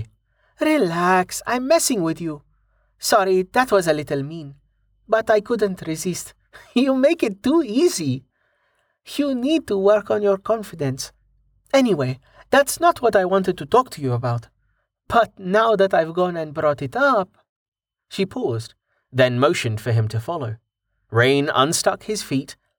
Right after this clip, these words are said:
and hurried to join her. She continued after a moment. "I'm not looking for a relationship, and I'm not the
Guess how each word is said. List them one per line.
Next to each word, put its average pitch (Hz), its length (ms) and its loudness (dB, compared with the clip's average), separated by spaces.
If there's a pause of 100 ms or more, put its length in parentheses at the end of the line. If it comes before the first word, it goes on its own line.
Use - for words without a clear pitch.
and 123 280 2
hurried 110 420 0
to 113 100 -8
join 120 280 0
her. 104 220 -4 (760)
She 190 300 0
continued 131 720 0
after 113 420 0
a 113 160 -2
moment. 110 320 -4 (720)
"I'm 233 140 0
not 277 280 0
looking 220 280 -4
for 160 200 -8
a 151 220 -8
relationship, 175 720 -2 (840)
and 214 220 -2 (320)
I'm 214 120 2
not 277 140 2
the 185 100 0